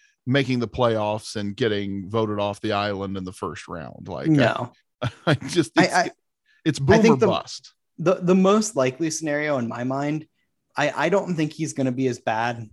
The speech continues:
Speaker 2: as people seem to have written him off as. Like,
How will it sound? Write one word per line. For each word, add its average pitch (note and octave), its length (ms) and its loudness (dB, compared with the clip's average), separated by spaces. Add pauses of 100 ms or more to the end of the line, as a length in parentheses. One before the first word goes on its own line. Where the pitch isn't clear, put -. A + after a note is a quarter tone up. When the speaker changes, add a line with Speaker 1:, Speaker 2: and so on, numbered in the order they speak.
(140)
Speaker 2:
as A#2 600 -4 (320)
people C3+ 380 2
seem B2 320 2
to A2+ 320 -4 (200)
have A2+ 360 -6
written C3 240 2
him A2+ 120 0
off A2+ 240 0
as. C3+ 300 2
Like, A2 220 -6